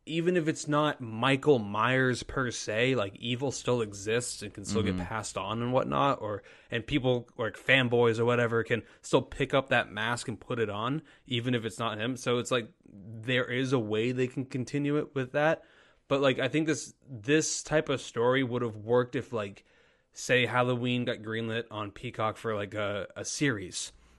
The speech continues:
Speaker 1: And they
Speaker 2: Sure.
Speaker 1: were playing around with, like, each episode, like, follows, like, a different type of evil or whatnot. I think that's a kind of a stupid concept to begin with, but,
Speaker 2: But it's something that I
Speaker 1: uh,
Speaker 2: could totally see happening.
Speaker 1: it's something that this movie played with a-, as a feature length that they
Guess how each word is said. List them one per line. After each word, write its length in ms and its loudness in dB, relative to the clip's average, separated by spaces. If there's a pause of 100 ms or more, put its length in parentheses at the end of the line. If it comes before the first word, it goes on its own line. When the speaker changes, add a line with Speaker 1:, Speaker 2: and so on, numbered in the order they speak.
(160)
Speaker 1:
And 220 0
they 60 4
Speaker 2:
Sure. 80 4
Speaker 1:
were 80 0
playing 300 2
around 200 2
with, 180 2
like, 140 -4
each 240 -4
episode, 540 0
like, 160 -4
follows, 400 0
like, 80 -6
a 40 -4
different 360 -4
type 200 -2
of 120 -8
evil 560 -4 (180)
or 180 -2
whatnot. 320 -2
I 100 -2
think 120 0
that's 140 4
a 40 -6
kind 160 0
of 60 0
a 60 -4
stupid 320 -6
concept 420 -6
to 60 -10
begin 260 -2
with, 180 -2 (300)
but, 160 8
Speaker 2:
But 80 8
it's 140 2
something 300 2
that 120 8
I 220 6
Speaker 1:
uh, 20 6
Speaker 2:
could 160 -2
totally 320 2
see 160 -2
happening. 420 0
Speaker 1:
it's 160 4
something 300 8
that 140 4
this 140 2
movie 220 8
played 300 6
with 340 -2
a-, 160 0
as 200 0
a 40 2
feature 360 2
length 400 4
that 160 0
they 340 0